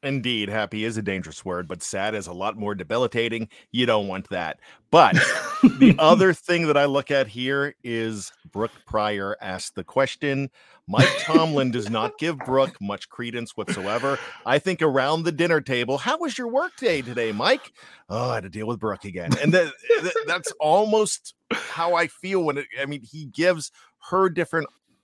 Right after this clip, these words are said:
Speaker 1: answers than anybody else. And it's
Speaker 2: Yes.
Speaker 1: not because she's a woman. It's because it's Brooke.
Speaker 2: Yeah, because there's constantly not very good questions. But I wasn't gonna call her out, but I'm, I'm really glad you did.
Speaker 1: <laughs>
Speaker 2: But
Speaker 1: I feel bad about it.
Speaker 2: and,
Speaker 1: She
Speaker 2: and
Speaker 1: seems
Speaker 2: all, all I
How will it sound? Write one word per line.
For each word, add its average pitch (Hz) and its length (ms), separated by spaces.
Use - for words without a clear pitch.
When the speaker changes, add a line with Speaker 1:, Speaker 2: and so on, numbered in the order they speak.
Speaker 1:
answers 160 440
than 139 100
anybody 147 440
else. 160 260
And 127 100
it's 113 160
Speaker 2:
Yes. 127 80
Speaker 1:
not 156 220
because 151 300
she's 147 180
a 135 80
woman. 143 460
It's 117 100
because 135 300
it's 117 120
Brooke. - 420
Speaker 2:
Yeah, 110 260
because 131 540
there's 127 380
constantly 131 500
not 107 360
very 104 220
good 98 200
questions. 98 440
But 101 180
I 254 140
wasn't 226 280
gonna 208 180
call 180 260
her 175 100
out, 156 260
but 143 180
I'm, 147 80
I'm 151 160
really 143 220
glad 117 300
you 113 80
did. 98 260
Speaker 1:
<laughs> - 160
Speaker 2:
But 208 640
Speaker 1:
I 226 60
feel 254 340
bad 262 260
about 185 300
it. 139 80
Speaker 2:
and, 226 140
Speaker 1:
She - 120
Speaker 2:
and 220 80
Speaker 1:
seems 226 360
Speaker 2:
all, 190 80
all 214 80
I 233 40